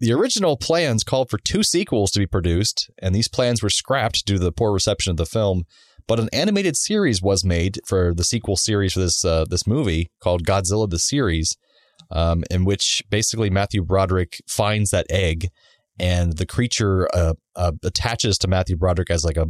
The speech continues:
a mother or father figure. So he has it, like, as a pet in the series, and apparently lasted for one season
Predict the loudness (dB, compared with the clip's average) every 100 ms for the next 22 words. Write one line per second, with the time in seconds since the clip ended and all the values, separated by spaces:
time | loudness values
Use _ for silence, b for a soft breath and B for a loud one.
0 | -2 0 2 2 0 0 0 0 0 -2
1 | -2 -4 -6 -6 b b b b -2 2
2 | 2 2 0 0 -2 -2 0 0 -2 -6
3 | -4 -2 0 0 0 -2 -2 0 0 0
4 | 0 -2 -2 0 0 0 -2 -2 -2